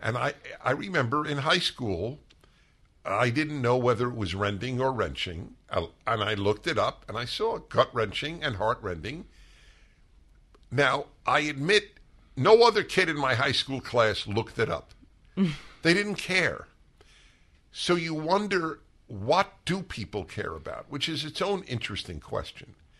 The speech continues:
Speaker 1: If language doesn't matter, it's, and by the way, this applies not just to people on the left. My favorite example on the right is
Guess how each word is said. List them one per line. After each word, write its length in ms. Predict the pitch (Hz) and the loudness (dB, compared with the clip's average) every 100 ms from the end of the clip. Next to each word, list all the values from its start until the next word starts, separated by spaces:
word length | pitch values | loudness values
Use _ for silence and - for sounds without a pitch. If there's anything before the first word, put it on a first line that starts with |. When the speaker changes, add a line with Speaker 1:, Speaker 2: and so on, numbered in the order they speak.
| _ _ _ _ _ _ - | _ _ _ _ _ _ -8
Speaker 1:
If 180 | 135 - | -6 -2
language 540 | 135 165 185 175 135 | 4 4 4 0 0
doesn't 320 | 165 139 147 | 2 2 0
matter, 320 | 135 131 127 127 | 2 4 4 2
it's, 180 | 147 - - 143 | -2 -4 -4 -2
and 140 | 143 | 0
by 140 | 143 190 | 2 2
the 100 | 190 | 2
way, 180 | 196 185 | 0 0
this 240 | 165 147 | -2 -4
applies 640 | 147 - 170 220 247 - | -4 -2 0 0 -2 -6
not 220 | 175 180 | -4 -4
just 240 | - 190 - | -4 -4 -6
to 80 | 160 | -10
people 500 | 175 151 151 147 - | -12 -8 -8 -8 -8
on 160 | 131 131 | -6 -4
the 60 | |
left. 340 | 123 160 185 - - _ _ - - - _ _ _ _ | -2 -2 -2 -6 -20 _ _ -20 -20 -20 _ _ _ _
My 160 | 107 127 | -2 0
favorite 380 | - 165 175 180 | 2 0 0 -4
example 460 | 123 143 135 139 131 | 0 2 2 2 2
on 100 | 123 | 2
the 80 | |
right 260 | 123 151 196 | 0 -2 -2
is 140 | - | -4